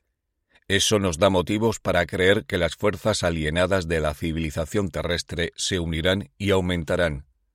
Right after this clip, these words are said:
"¿Y qué podrán hacer? ¿Llevar a cabo algún tipo de sabotaje?". Dado el desfase temporal de cuarenta mil horas,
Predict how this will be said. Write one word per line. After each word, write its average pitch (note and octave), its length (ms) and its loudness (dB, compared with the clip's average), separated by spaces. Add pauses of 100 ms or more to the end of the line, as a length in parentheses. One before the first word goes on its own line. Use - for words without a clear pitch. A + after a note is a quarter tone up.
(920)
"¿Y F#2 140 -4
qué F#2+ 180 4
podrán D#2+ 360 2
hacer? - 360 0 (420)
¿Llevar F2+ 300 4
a F2 80 4
cabo G#2+ 280 4
algún F2 260 0
tipo F2 280 -2
de D#2 80 -6
sabotaje?". E2 640 -4 (1200)
Dado A2+ 460 6
el G#2 120 4
desfase F#2 500 4
temporal F2+ 560 2
de E2+ 120 0
cuarenta E2 500 0
mil F2+ 220 0
horas, E2 360 0